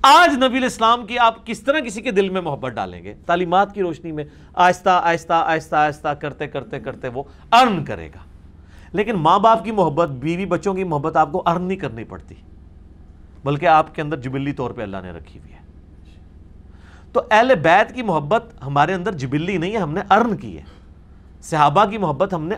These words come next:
ارن کی ہے، رسول اللہ کی محبت ہم نے ارن کی ہے۔ تو جو محبتیں ہم نے ارن کی ہوئی ہیں، وہ محبتیں ہم نے اللہ کی وجہ سے ارن کی ہیں۔ جبلت میں جو ہماری محبت ہے، وہ ہماری گاڈ کے ساتھ ہے،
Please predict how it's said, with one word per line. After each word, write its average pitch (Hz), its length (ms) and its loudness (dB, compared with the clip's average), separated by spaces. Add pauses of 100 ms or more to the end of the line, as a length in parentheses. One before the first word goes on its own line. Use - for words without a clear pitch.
ارن 220 300 4
کی 82 260 -14
ہے، - 60 -20 (760)
رسول 180 220 0
اللہ 226 220 4
کی 226 80 -6
محبت 175 400 -2
ہم 151 120 -6
نے 185 120 -6 (100)
ارن 196 320 2
کی 85 240 -14
ہے۔ 71 120 -20 (1300)
تو 190 60 -4
جو 175 340 2
محبتیں 190 400 -4
ہم 185 140 -2
نے 202 100 -2 (140)
ارن 226 320 6
کی 185 200 -2
ہوئی 143 320 -4
ہیں، 117 320 -4 (2000)
وہ 254 220 4
محبتیں 202 500 0
ہم 196 160 0
نے 226 100 0
اللہ 240 280 4 (100)
کی 330 80 4
وجہ 302 200 4
سے 233 140 0
ارن 196 260 0
کی 117 180 -14
ہیں۔ 78 60 -18 (1300)
جبلت 247 640 2
میں 339 120 0
جو 302 140 2
ہماری 233 320 4
محبت 226 420 0
ہے، 269 40 2
وہ 254 80 2
ہماری 196 340 0
گاڈ 165 300 0
کے 135 80 -10
ساتھ - 320 -20
ہے، - 100 -20